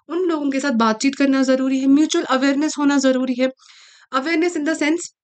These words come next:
कि आपको पता होना चाहिए कि अगर आपके कोई सोसाइटी मेंबर हैं, आपके नेबर्स हैं for example,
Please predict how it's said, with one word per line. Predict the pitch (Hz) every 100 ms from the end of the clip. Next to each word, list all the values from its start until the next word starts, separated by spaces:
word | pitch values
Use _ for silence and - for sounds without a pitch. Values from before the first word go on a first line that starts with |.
| _ _ _ _ _ _ _ -
कि | 277
आपको | 262 277
पता | 285 277 294
होना | 302 285
चाहिए | 269 277
कि | 277
अगर | 262 262
आपके | 254 -
कोई | 269 277
सोसाइटी | 277 269 254 254
मेंबर | 262 247 254 262
हैं, | 233
आपके | 208 233 285
नेबर्स | 262 254 240 254 226
हैं | 214
for | 214
example, | 208 208 202 214